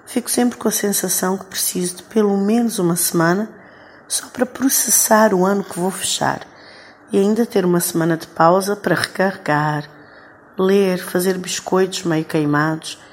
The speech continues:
e preparar-me para encarar um novo ano. Fico com essa sensação que, que estou a perder alguma coisa que deveria ter feito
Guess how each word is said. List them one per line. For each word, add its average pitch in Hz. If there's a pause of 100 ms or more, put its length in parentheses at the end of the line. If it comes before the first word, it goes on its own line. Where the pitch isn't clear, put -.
(400)
e -
preparar-me 233
para 220
encarar 180 (100)
um 185
novo 185
ano. 143 (380)
Fico -
com -
essa 220
sensação 185
que, 170 (560)
que -
estou -
a 180
perder 175
alguma 160
coisa 160 (760)
que -
deveria 180
ter 190
feito 185